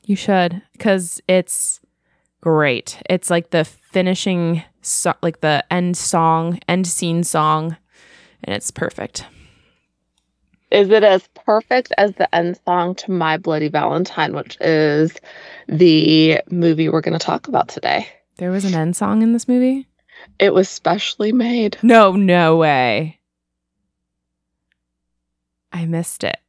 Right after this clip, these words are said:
Speaker 1: I think I ended whenever the maniacal laughter was still going on, or the subtitles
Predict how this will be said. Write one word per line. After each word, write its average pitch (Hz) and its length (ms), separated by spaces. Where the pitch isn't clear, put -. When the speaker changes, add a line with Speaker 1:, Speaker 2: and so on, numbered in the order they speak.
Speaker 1:
I 170 100
think 180 260
I 190 240
ended 160 480
whenever 160 440
the 156 100
maniacal 151 520
laughter 135 420
was - 140
still - 200
going - 300
on, 190 360
or 165 240
the 156 140
subtitles - 640